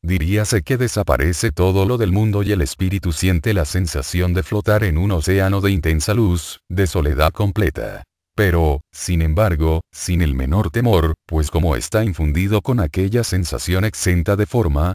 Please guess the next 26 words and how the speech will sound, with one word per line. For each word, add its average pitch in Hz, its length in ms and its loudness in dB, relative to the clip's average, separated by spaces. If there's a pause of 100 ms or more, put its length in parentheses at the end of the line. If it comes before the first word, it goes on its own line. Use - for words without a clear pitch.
(100)
de 95 160 0
sonido, 87 600 0 (100)
del 92 240 0
pasado 95 460 0
y 95 40 0
del 98 160 0
futuro, 76 520 -2 (120)
siente 113 460 -2
la 87 140 0
sensación 87 640 -2
de 87 140 2
que 82 160 -2
todo 90 340 0
es - 160 -4
un 110 80 0
eterno 92 420 2
ahora. 57 380 0 (500)
Diríase 95 600 0
que 95 120 0
no 90 200 2
existen 92 580 -2
ni 95 140 0
placeres 98 520 0
ni 95 140 2
dolores 107 480 0
y, 71 220 0